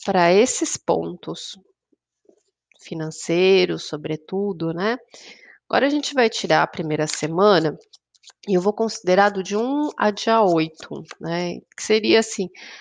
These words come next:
ela começa na quinta, então quinta até sábado, aí a outra semana seguida, vou considerar tudo uma semana só, que é a semana da lua minguante, tá? Nessa semana da lua minguante, aí finalizando esse ciclo de Gêmeos,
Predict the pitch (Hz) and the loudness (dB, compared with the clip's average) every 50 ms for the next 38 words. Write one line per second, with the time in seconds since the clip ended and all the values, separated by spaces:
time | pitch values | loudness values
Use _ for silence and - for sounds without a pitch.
0 | - - _ - 180 196 202 - - 196 202 214 - - 214 196 208 - - - | -20 -10 _ 2 2 2 2 2 2 2 2 2 2 0 -2 -2 -2 -4 -4 -2
1 | 262 285 320 339 339 339 330 277 247 233 233 220 220 220 - - 208 202 196 196 | 0 2 4 2 2 4 2 2 2 2 0 -2 -2 -2 -4 -4 -4 -4 -2 -2
2 | 190 180 - - - 185 170 175 180 - - - - 226 233 269 285 294 302 294 | -4 -4 -4 -4 -4 -4 -2 -2 -4 -6 -6 -2 2 4 4 6 6 6 6 4
3 | 277 277 269 233 247 240 233 233 - 220 226 240 254 254 - 247 - - 247 226 | 4 2 2 4 4 4 4 6 6 6 6 4 4 2 -2 -6 -4 -4 -4 -2
4 | 226 220 214 220 - - - 202 214 240 262 277 277 277 277 247 269 262 262 - | -2 -2 -4 -4 -6 -10 -10 -8 -4 -2 0 0 0 0 2 2 2 2 0 -2
5 | - - - - _ _ _ - - - - 214 226 - - 220 208 202 220 - | -10 -20 -20 -20 _ _ _ -8 -4 -2 -2 -2 0 2 2 4 4 4 4 2
6 | 240 226 233 214 220 220 - - 214 214 202 190 190 202 - - 220 220 240 - | -2 -4 -2 0 -2 0 0 -2 -2 -2 0 -2 -2 -4 -2 0 0 0 0 0
7 | - 240 - - 233 233 220 220 214 208 214 208 208 208 208 208 208 208 208 220 | -2 -4 -2 -2 0 0 2 2 2 4 4 4 4 2 2 2 4 6 4 4
8 | 220 220 - _ - 202 208 233 247 254 226 - 160 147 139 156 - _ - - | 2 -2 -8 _ -8 -4 -2 -2 -2 -2 -2 -2 -2 -2 -2 -6 -10 _ -18 -18
9 | - - _ - 214 220 247 277 - - _ _ - - - - - - _ - | -18 -16 _ -2 2 2 2 2 -2 -6 _ _ -20 -20 -20 -20 -20 -16 _ -6
10 | 254 262 - - 269 - 269 262 254 240 233 226 214 208 208 208 208 202 190 196 | -6 -4 -4 -4 -2 0 0 2 4 4 4 4 4 4 4 4 6 4 4 2
11 | 202 208 208 208 202 190 185 190 196 196 196 - - 185 170 170 - - 190 185 | 2 0 -2 -2 2 2 4 4 4 2 0 -2 -2 -2 -2 -2 -2 -4 -4 -2
12 | 175 175 175 175 170 185 214 226 220 196 196 - - - - - - 160 _ - | -2 -2 -2 -2 0 2 0 2 0 -2 -6 -6 -8 -8 -8 -8 -8 -10 _ -10
13 | - 165 160 170 175 180 202 240 254 254 220 185 170 175 185 - - | -10 -8 -6 -6 -6 -2 2 2 2 2 0 -2 -6 -8 -12 -14 -16